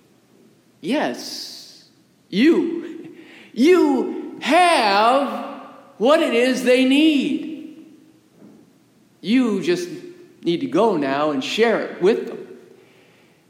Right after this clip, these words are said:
We, church, we have that which the world needs, whether they know it or not, often whether we ourselves are aware of it or not,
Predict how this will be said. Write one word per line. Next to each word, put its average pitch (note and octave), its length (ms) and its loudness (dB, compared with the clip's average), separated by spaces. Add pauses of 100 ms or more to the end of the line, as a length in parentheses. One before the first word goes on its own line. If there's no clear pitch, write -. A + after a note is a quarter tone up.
(220)
We, D#4+ 480 4
church, C4 560 0 (100)
we C#4 260 4
have F4 540 4
that G#3 540 2 (1120)
which C4+ 380 2
the D#4 80 2
world A#3+ 420 4
needs, - 1000 0 (480)
whether C4 360 4
they E3+ 160 2
know D#3 240 0
it C#3+ 80 0
or C3 100 -2
not, D#3+ 500 0 (880)
often G#3+ 400 4
whether F3 280 2
we A3 800 2
ourselves F3+ 760 0
are E3 200 0
aware F3 400 2
of D3+ 100 -2
it - 320 -6
or B2+ 160 -6
not, C#3 480 -4